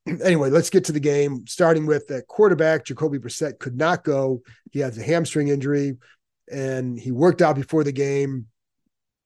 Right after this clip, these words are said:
Nikki Jhabvala tweeted some video of it, so I could see how the workouts went. You could see the disappointment or maybe some frustration on his face as he headed back to the locker room.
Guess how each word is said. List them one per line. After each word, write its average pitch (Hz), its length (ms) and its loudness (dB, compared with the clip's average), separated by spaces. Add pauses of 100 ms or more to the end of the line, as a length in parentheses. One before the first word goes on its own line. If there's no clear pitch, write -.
(560)
Nikki 143 320 -4
Jhabvala 139 400 0
tweeted 147 340 0
some 123 160 -10
video 139 340 -2
of 135 140 -2
it, 131 80 -4
so 131 100 -10
I 117 60 -6
could 117 160 -12
see 170 220 4
how 139 160 4
the 131 100 0
workouts 135 500 -2
went. 135 160 -6
You 120 60 -10
could 117 160 -8
see 170 300 4
the 135 100 2
disappointment 139 680 -2
or 131 60 0
maybe 139 320 0
some 123 240 -8
frustration 139 580 -2
on 127 120 -2
his 120 120 -6
face 139 320 -2 (380)
as 117 80 -8
he 120 80 -4
headed 139 260 0
back 127 240 -2
to - 80 -10
the 120 60 -6
locker 127 340 -2
room. 131 300 0